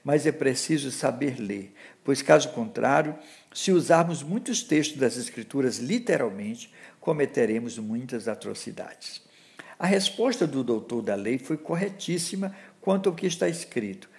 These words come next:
"Ame o Senhor teu Deus de todo o coração, de toda a sua alma e de todas as suas forças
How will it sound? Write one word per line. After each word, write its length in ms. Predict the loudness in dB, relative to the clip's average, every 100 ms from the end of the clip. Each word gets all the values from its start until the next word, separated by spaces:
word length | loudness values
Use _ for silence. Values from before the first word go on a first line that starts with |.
| -20 -6
"Ame 200 | 0 0
o 40 | 0
Senhor 300 | -2 0 0
teu 160 | -4
Deus 360 | -6 -2 0 0
de 140 | -4
todo 220 | -4 -6 -4
o 40 |
coração, 760 | -4 -4 -4 -10 -8 -8 -8 -10 -16 _
de 140 | -14
toda 280 | 0 0 0
a 60 | -4
sua 260 | -4 -6
alma 540 | -4 2 4 4 0 -8 -18 -20 -6
e 80 | -6
de 120 | -4
todas 320 | 4 4 4
as 120 | 0
suas 280 | -2 -6 -6
forças 600 | -10 -4 -2 0 -4 -6